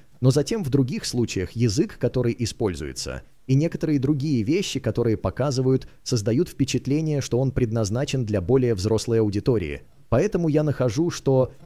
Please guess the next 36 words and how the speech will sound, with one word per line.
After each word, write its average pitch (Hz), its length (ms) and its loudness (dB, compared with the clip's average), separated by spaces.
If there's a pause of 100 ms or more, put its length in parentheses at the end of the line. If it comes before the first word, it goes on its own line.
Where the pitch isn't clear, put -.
(120)
иногда 151 400 2
это 190 160 -4
немного 151 400 2
проблема, 139 600 -2 (260)
и 135 60 4
я 139 160 2
думаю, 175 340 0
что 151 460 0
именно 151 400 0
поэтому, 139 680 -4
возможно, 139 600 -2
в 143 60 -12
сериале 131 480 0
не 131 180 0
было 87 220 -2
успех, - 540 -6 (260)
которого 139 480 2 (100)
он, 151 180 4
вероятно, 123 600 -2
заслуживает 117 680 0
с - 80 -6
историей 131 640 -2
и 127 80 0
мощным 120 440 -2
посланием, 104 640 -4 (280)
потому 147 300 0
что - 180 -2
он 160 240 0
почти 151 380 -4
не 139 140 2
знает 110 420 -2
своей 90 340 -2
аудитории. 101 840 -2 (200)
В - 140 -18
плане 143 320 2
сюжета 131 640 -2